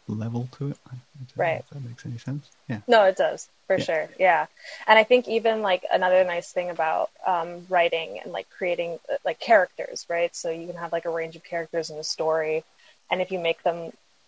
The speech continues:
Speaker 2: like, everyday character, like, I base a lot of my characters off people I know, like, their
Speaker 1: Mm-hmm.
Speaker 2: personalities and stuff, which is why they seem more lifelike than if I kinda just tried to fabricate someone out of thin air, right? But I think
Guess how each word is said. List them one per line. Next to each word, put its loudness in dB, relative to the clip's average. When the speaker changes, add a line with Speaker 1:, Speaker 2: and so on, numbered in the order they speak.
Speaker 2:
like, 4
everyday 2
character, 2
like, 4
I 6
base 0
a 4
lot 8
of 0
my -2
characters -2
off 2
people -2
I -2
know, 6
like, 0
their 0
Speaker 1:
Mm-hmm. 0
Speaker 2:
personalities 0
and -8
stuff, 0
which -2
is -10
why 2
they -2
seem -10
more -4
lifelike -4
than -6
if -10
I -2
kinda -8
just -8
tried -6
to -6
fabricate -2
someone -10
out -8
of -6
thin 4
air, 2
right? 6
But 10
I 4
think 2